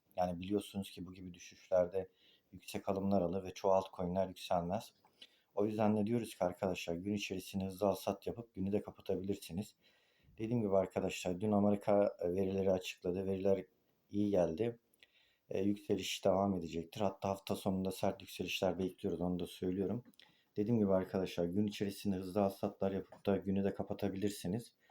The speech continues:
E, şunu da söylemek istiyorum arkadaşlar. Aldığınız coinleri de sosyal medya üzerinden takip edin. Yorumlarınızı yazın, tepkilerinizi belirtin. Dediğim gibi arkadaşlar, bu gibi yükselişlerde çoğu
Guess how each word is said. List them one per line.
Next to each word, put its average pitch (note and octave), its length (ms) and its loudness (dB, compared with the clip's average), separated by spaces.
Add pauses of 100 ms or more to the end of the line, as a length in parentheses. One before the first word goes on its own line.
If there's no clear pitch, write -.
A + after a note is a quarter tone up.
(1120)
E, G2 200 2
şunu C3 280 4
da B2+ 60 6
söylemek B2+ 460 4
istiyorum - 340 2
arkadaşlar. G#2 480 2
Aldığınız G#2 520 2
coinleri A#2 460 2
de A2 60 0
sosyal A2 420 0
medya G#2 280 0
üzerinden G2+ 420 4
takip G#2 400 0
edin. G2+ 300 2
Yorumlarınızı G2+ 680 2
yazın, G#2+ 300 0
tepkilerinizi G3 720 -4
belirtin. A2 480 -4
Dediğim G#2 240 2
gibi F#2+ 160 0
arkadaşlar, G2 600 -2
bu G#2 80 -4
gibi G2+ 180 0
yükselişlerde G2+ 680 -2
çoğu G2 280 -2